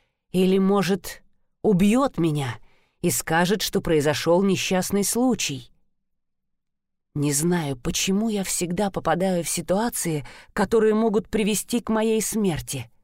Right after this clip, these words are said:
Назовите меня сумасшедшей, дикой, импульсивной или всем сразу. Но одно я могу сказать точно.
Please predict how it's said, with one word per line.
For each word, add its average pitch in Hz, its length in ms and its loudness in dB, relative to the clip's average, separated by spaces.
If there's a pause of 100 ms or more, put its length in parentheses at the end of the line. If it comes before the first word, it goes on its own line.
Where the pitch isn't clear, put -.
(1700)
Назовите 180 720 2
меня 190 360 2
сумасшедшей, 180 1120 -2 (100)
дикой, 156 720 -2 (240)
импульсивной 202 1120 0 (720)
или 233 240 4
всем 254 360 0
сразу. 214 680 -2 (1120)
Но 185 240 6
одно 185 440 4
я 160 180 0
могу 160 280 0
сказать 151 440 -4 (120)
точно. 123 500 -6